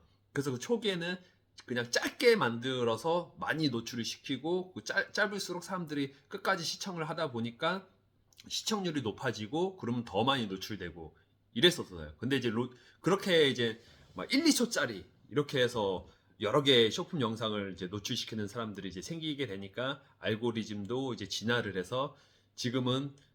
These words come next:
그 시청률만 가지고서 이제 판단을 하는 게 아니고요. 영상 길이를 가지고, 영상이 길수록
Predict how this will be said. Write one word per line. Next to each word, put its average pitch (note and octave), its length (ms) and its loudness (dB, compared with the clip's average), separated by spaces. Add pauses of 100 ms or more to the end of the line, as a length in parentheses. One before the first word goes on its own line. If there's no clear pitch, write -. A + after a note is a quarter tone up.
(120)
그 F#2+ 80 -10
시청률만 A3 640 2
가지고서 G#2+ 480 -4
이제 F2+ 120 -6
판단을 C#3 380 -6
하는 B2 180 -6
게 A#2+ 80 -6
아니고요. F2+ 460 -4 (800)
영상 D3 300 4
길이를 D#3 400 2
가지고, F#2 440 -6 (840)
영상이 F#3 680 0
길수록 A3+ 920 4